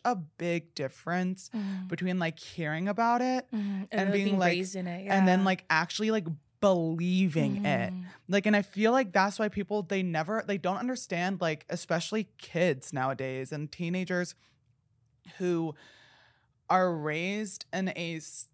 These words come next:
Speaker 1: like, raised and they're homophobic.
Speaker 2: Mm-hmm.
Speaker 1: I hate to speed, like, I hate to say this.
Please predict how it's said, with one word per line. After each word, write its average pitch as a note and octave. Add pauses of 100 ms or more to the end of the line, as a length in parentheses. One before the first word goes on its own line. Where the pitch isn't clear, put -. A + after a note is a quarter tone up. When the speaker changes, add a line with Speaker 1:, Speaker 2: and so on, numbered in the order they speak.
(120)
Speaker 1:
like, F3 (200)
raised E3+
and F#3+
they're E3
homophobic. D3
Speaker 2:
Mm-hmm. F#3+
Speaker 1:
I E3+
hate F3 (140)
to F#3+
speed, D3+
like, E3
I E3+
hate E3
to F3
say B2
this. F#3+